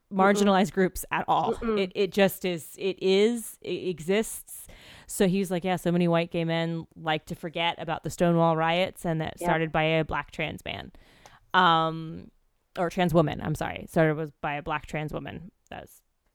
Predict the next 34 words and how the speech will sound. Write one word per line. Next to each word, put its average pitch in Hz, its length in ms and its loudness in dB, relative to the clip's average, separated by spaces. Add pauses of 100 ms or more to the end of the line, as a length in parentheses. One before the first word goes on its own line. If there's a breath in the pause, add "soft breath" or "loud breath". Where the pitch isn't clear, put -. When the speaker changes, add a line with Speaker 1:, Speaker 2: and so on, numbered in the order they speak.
(520)
Speaker 2:
horrible, 165 560 -8
um, 180 420 -12 (760)
mis-, 160 320 -12
misspoken 160 800 -12 (540)
bit - 200 -10
there, 160 240 -8 (420 soft breath)
but, 175 340 6 (140)
um, 156 560 -4 (360)
but 196 100 -4
yeah, 175 200 8
I'm, 175 200 0
I, 175 340 0
I 180 100 0
definitely 185 380 0
feel, 165 600 0 (140)
it 180 120 -6
feels 220 380 4
different. 277 520 0
It 180 120 -6
feels 202 500 0
Speaker 1:
Mm-hmm. 226 80 -6
Speaker 2:
like 240 200 -2
a 254 60 -2
change. 262 680 -2 (320 soft breath)
I 175 80 2
don't, 170 320 0 (300)
like - 220 -4
you 180 100 -4
said, 165 300 -2
like, - 120 -8
I 151 80 -4
don't 139 320 -6 (480)
see 147 320 -8
how 147 440 -4